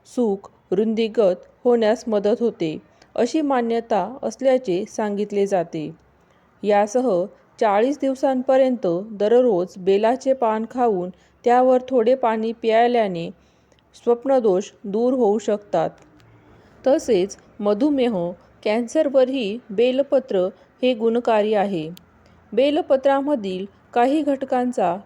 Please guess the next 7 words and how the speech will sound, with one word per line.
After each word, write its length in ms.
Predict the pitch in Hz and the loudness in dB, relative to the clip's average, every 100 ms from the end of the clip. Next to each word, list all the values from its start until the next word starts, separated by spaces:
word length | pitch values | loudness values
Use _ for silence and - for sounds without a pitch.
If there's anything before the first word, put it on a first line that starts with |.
| - | -6
कॅन्सरवरील 840 | 208 220 226 294 277 262 220 175 - | -4 -4 0 0 2 2 2 -2 -6
उपचारांसाठी 1000 | 208 208 269 240 247 262 269 262 262 185 - | -10 -4 2 2 2 0 -2 -4 -2 -6 -8
उपयोग 480 | 208 202 226 233 233 | -12 -2 2 4 4
होऊ 260 | 233 214 202 | 2 0 0
शकतो, 560 | - 180 - 160 151 - _ _ _ _ _ - | -2 -6 -6 -8 -6 -10 _ _ _ _ _ -2
असा 300 | 254 311 294 | 0 2 2
दावा 420 | 269 262 202 | 2 2 2